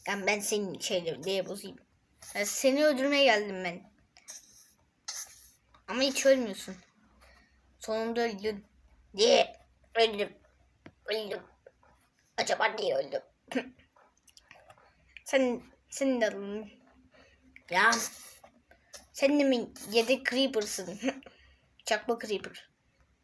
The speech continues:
Ya ben çakma Creeper değilim. Ben çakma Creeper değilim şu an. Anladın mı? Çok anlamadım. Herhalde oynayacağım. Allah Allah. Neyse. Oo.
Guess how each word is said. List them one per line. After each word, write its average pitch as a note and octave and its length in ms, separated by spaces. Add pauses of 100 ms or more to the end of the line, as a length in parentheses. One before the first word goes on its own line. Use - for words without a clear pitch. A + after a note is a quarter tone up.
(360)
Ya A3+ 180
ben A#3 140
çakma A#3+ 420
Creeper A#3 380
değilim. A3 380 (1600)
Ben A3+ 80
çakma A#3 420
Creeper B3+ 560
değilim G#3+ 280
şu - 160
an. - 200 (420)
Anladın A#3+ 340
mı? A3+ 160 (880)
Çok - 220
anlamadım. A#3+ 420
Herhalde C4 360
oynayacağım. G#3 400 (1000)
Allah G3 320
Allah. G3 260 (100)
Neyse. G3+ 420 (2000)
Oo. A#3 560